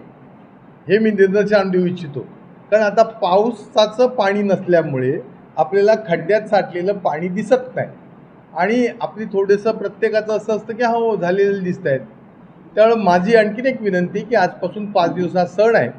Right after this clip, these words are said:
पालकमंत्री उदय सामंत आणि त्यांच्या सगळ्या सहकाऱ्यांना, कारण मी याच्यात प्रशासनाला दोष देणार नाही. शेवट प्रशासन हे राज्यकर्त्यांच्या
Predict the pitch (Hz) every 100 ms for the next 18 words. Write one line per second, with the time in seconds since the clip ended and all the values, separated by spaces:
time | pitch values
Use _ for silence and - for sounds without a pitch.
0 | - - - - - - - - - -
1 | - 139 147 165 170 165 165 170 151 156
2 | 156 151 151 156 147 143 147 151 143 147
3 | 143 135 131 156 147 151 175 214 - -
4 | - - - 208 208 220 208 226 - 196
5 | 190 214 214 214 208 208 185 196 160 160
6 | 165 165 143 127 110 - - - - -
7 | - - 190 196 196 175 - 208 208 226
8 | 214 220 226 175 147 143 208 202 185 185
9 | 196 190 190 190 214 233 226